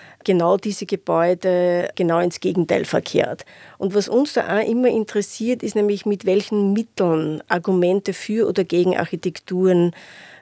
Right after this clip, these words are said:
verwendet werden. Und da ist die Fotografie natürlich das Mittel. Also einerseits kann man mit Fotografien von den Gebäuden, man kann die Argumente in jede Richtung machen sozusagen. Und das ist auch, äh, schön nachvollziehbar bei sehr vielen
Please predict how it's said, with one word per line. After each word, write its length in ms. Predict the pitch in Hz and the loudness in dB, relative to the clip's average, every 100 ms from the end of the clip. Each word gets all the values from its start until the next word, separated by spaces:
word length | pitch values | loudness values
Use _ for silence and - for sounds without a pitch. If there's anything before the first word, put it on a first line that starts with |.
| _ - | _ -16
verwendet 640 | - 185 175 175 175 170 160 | -6 0 4 4 4 0 -2
werden. 240 | - 165 | -2 -2
Und 160 | 160 180 | 0 2
da 60 | |
ist 160 | 185 - | 2 0
die 40 | |
Fotografie 640 | - 196 214 202 190 208 202 | -2 -2 -2 -2 -2 0 0
natürlich 460 | 160 - 165 151 | 2 0 -2 -2
das 260 | - - - | 0 0 2
Mittel. 480 | 165 - - - - _ - - _ _ | 0 0 -2 -4 -6 _ -20 -20 _ _
Also 180 | - 180 - | -4 -2 0
einerseits 720 | 180 214 214 196 190 - - | 0 0 0 0 -2 -4 -12
kann 240 | 180 170 | -6 -2
man 280 | 202 202 196 | 0 2 2
mit 280 | 190 185 - | 0 -2 -6
Fotografien 920 | - 190 196 180 180 170 - 220 240 | -2 -2 -2 -2 -2 -2 -2 0 0
von 300 | 220 - 190 | -2 -2 0
den 160 | 190 185 | 0 0
Gebäuden, 640 | 185 - 165 175 185 190 185 _ _ _ _ _ - 190 | -2 0 0 2 4 2 0 _ _ _ _ _ -10 -4
man 140 | 175 | -2
kann 180 | 185 185 | 0 0
die 120 | 196 | 0
Argumente 540 | 170 196 185 190 196 | 0 0 2 2 2
in 60 | 190 | 2
jede 280 | 190 208 185 | 2 0 2
Richtung 420 | 202 - 175 156 | 0 0 0 2
machen 340 | 151 - - | 0 -2 -4
sozusagen. 460 | - - - 156 160 | -4 -4 -4 -2 0
Und 120 | 165 | 0
das 160 | 180 - | -2 -4
ist 140 | 175 | 0
auch, 300 | 185 165 - | 0 0 -4
äh, 220 | - 170 | -4 -4
schön 260 | 165 190 185 | -2 0 2
nachvollziehbar 1300 | 165 180 - 175 - - 185 170 - 196 185 - 170 | 2 0 -2 -4 -6 -4 0 0 -2 -8 -4 0 0
bei 140 | 185 | 0
sehr 220 | 170 - 165 | -2 -2 -4
vielen 600 | - 185 180 170 165 | -2 0 2 2 2